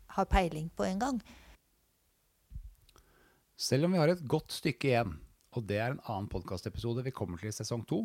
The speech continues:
Speaker 2: har heldigvis tidene forandret seg til det bedre for jentene. Min egen mor, som var junior-norgesmester på fire ganger hundre meter stafett med Ringerike, fortalte at hun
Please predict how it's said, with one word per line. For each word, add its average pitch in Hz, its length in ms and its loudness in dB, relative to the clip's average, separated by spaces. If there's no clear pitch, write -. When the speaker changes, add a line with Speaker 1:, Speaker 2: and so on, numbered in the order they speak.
Speaker 2:
har 127 140 0
heldigvis 143 580 0
tidene 98 380 -2
forandret 92 420 -2
seg 139 300 2
til 117 100 -2
det 120 80 -2
bedre 104 400 -2
for 117 80 -2
jentene. 95 380 -4
Min 175 260 4
egen 151 220 2
mor, 143 260 4
som 131 200 -2
var 143 40 2
junior-norgesmester 117 1000 0
på 135 160 -2
fire 113 160 2
ganger 113 160 2
hundre 92 140 0
meter 82 100 -6
stafett - 480 -6
med 113 160 0
Ringerike, 95 540 -2
fortalte 104 460 -2
at - 100 -14
hun 156 140 2